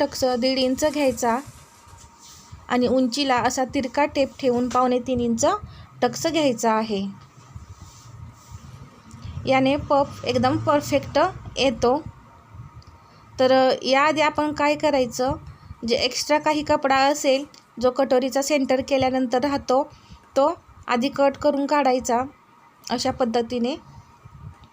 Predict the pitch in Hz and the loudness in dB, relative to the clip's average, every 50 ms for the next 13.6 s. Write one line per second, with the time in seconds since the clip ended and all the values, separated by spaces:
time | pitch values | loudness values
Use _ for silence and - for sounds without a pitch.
0 | _ - - - - - - - - - - - - - - 220 233 233 240 247 | _ -20 -20 -20 -20 -20 -20 -20 -20 -20 -20 -18 -10 -4 -2 0 0 2 2 0
1 | 247 233 262 262 254 254 226 240 240 240 240 254 254 254 220 254 240 - - - | 2 2 0 0 0 0 0 0 0 0 0 -2 -2 -2 -4 -4 -6 -6 -4 -4
2 | 269 294 311 302 254 262 247 233 226 240 240 233 254 254 247 240 240 247 247 233 | -4 -4 -4 -2 0 2 4 4 4 4 2 2 2 0 -2 -6 -6 -4 -4 -2
3 | 240 247 247 247 247 247 240 240 - 254 247 247 - - 254 240 233 233 233 269 | -2 -2 -2 0 2 0 0 0 0 -2 -2 -2 -2 -4 -2 0 2 2 2 2
4 | 269 247 240 233 226 220 226 254 - - - - - - - - - - - - | 2 2 2 2 2 2 0 -2 -4 -10 -20 -20 -20 -20 -20 -20 -20 -20 -20 -20
5 | - - - _ - - - _ _ - - - - - - - - - - - | -20 -20 -20 _ -20 -20 -20 _ _ -20 -20 -20 -20 -20 -20 -18 -16 -16 -16 -16
6 | - - - _ _ - - - - - - - - - - - - - - - | -20 -20 -20 _ _ -20 -20 -20 -20 -20 -18 -18 -18 -18 -20 -20 -20 -20 -20 -20
7 | - - - - - - - _ - - - - - - - - - - - - | -20 -20 -20 -20 -20 -20 -20 _ -20 -20 -20 -18 -16 -16 -16 -18 -20 -20 -20 -20
8 | - - - - - - - 220 233 240 233 226 226 233 233 - 294 330 392 403 | -20 -20 -20 -16 -10 -8 -4 0 2 2 4 4 2 2 2 0 0 0 0 -4
9 | - - - - - - _ - - - - - - - - - 269 254 240 247 | -8 -14 -14 -16 -20 -20 _ -20 -20 -20 -20 -20 -16 -10 -6 -2 0 2 2 4
10 | 226 247 240 240 247 277 311 370 359 294 240 208 190 190 196 196 - - - - | 4 4 4 2 2 2 2 2 4 4 2 2 0 -2 -4 -10 -14 -16 -16 -16
11 | - - - - - - - - - - - - - - - - - - - - | -18 -20 -20 -20 -20 -20 -20 -20 -20 -20 -20 -20 -20 -20 -20 -20 -20 -20 -20 -20
12 | - - _ - - - - - - - - _ - - - 247 262 254 - - | -20 -20 _ -20 -20 -20 -20 -20 -20 -20 -20 _ -8 -2 2 2 2 2 0 -2
13 | 294 285 285 269 277 254 240 294 311 269 277 277 | 0 2 2 2 2 2 0 0 0 0 0 -2